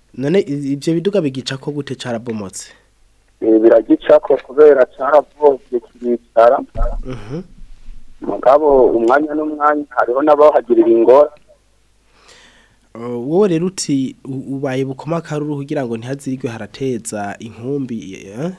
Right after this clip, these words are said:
Speaker 1: zi-, inkumbi zihagarama zihagwa?
Speaker 2: Yego, je ndabona yuko bakwiye kugikora hakiri kare.
Speaker 1: Mhm.
Speaker 2: Kuko hatararinda igisanganya.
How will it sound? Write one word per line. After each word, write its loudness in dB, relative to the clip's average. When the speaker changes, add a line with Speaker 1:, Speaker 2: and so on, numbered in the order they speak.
Speaker 1:
zi-, -12
inkumbi -8
zihagarama -6
zihagwa? -10
Speaker 2:
Yego, 6
je 2
ndabona 4
yuko 0
bakwiye 4
kugikora 0
hakiri -2
kare. 4
Speaker 1:
Mhm. -10
Speaker 2:
Kuko -2
hatararinda 2
igisanganya. 2